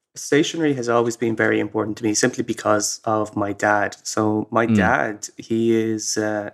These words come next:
Speaker 1: he is an artist.
Speaker 2: Mm-hmm.
Speaker 1: And since I can remember, he's been doing comic book art. And he had,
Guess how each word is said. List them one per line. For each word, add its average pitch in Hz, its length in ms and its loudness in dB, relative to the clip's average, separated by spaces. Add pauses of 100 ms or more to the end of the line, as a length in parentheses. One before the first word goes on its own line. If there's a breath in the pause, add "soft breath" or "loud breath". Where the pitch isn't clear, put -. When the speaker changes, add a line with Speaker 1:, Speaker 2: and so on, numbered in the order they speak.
(120)
Speaker 1:
he 123 180 -2
is 113 120 0
an 107 100 -2
artist. 120 560 -2 (640 loud breath)
Speaker 2:
Mm-hmm. 110 120 2
Speaker 1:
And 107 400 0 (580)
since 135 340 0
I 131 100 2
can 123 180 -6
remember, 113 680 0 (720 loud breath)
he's 117 260 2
been 113 260 0
doing 104 640 0 (220)
comic 117 360 0
book 101 320 -4
art. 101 380 0 (180)
And 104 160 2
he 117 200 0
had, 107 400 -2